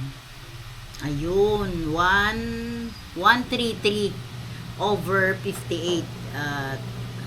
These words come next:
ano ba yun? Ang sa ila-, ang pinakailalim, palsikan ba yun? Eighty-three. Ngayon, guys, um, eighty-three. Actually, hindi ba, nakikita nyo?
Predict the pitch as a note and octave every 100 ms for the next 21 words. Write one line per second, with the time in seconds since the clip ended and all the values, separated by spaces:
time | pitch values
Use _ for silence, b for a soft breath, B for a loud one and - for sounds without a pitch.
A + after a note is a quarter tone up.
0 | - - - - - - - - F3+ G#3
1 | G#3 G#3+ A3+ G#3 G#3+ G3 F3+ F3+ F3+ G3+
2 | F#3+ F#3+ F3+ E3+ F3 F3 E3 D#3 C#3+ C#3
3 | B2+ B2+ - - - - - - - -
4 | G3+ G3+ G#3 F#3 E3 C#3+ B2+ - - -
5 | - - - - A#3 C#4 D4+ B3+ F#3+ E3+
6 | F#3+ G3+ - - - F3 E3+ E3 E3 D#3+
7 | D#3 D#3 D3+ D3 D3 D3 C#3+ D3 C#3+ C3
8 | - - - - - - - F#3+ A3+ -
9 | G3 D#3 C#3+ B B - C#4 D#4 C#4 A#3
10 | A3 A3+ F3+ F3 E3+ F#3 F#3+ F3 E3 F3+
11 | F3 F3+ F3+ F3 E3 F3